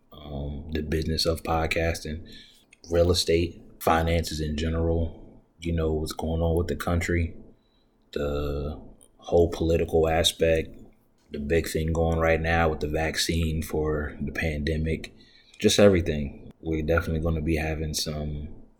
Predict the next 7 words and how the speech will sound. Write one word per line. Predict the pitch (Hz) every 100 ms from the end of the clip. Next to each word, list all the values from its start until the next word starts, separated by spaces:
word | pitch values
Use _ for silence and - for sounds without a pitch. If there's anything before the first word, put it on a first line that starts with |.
| _
some | - - 78 80
real, | 85 87 87 85 80 78 - -
real | 76 85 85 78
conversations. | 85 78 76 - 73 71 73 71 - -
So | - - 73 73 73 - - _ _ _ _ _ -
I'm | 90 90
excited. | - 92 90 87 90 -